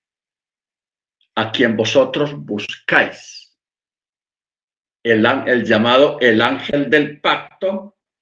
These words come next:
a quien vosotros deseáis.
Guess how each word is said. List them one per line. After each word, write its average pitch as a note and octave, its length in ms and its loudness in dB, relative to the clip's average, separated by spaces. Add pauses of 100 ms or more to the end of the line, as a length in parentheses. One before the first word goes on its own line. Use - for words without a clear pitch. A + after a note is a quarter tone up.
(2000)
a A#2+ 180 -2
quien A2+ 280 2
vosotros A#2+ 720 -2 (400)
deseáis. - 1080 -2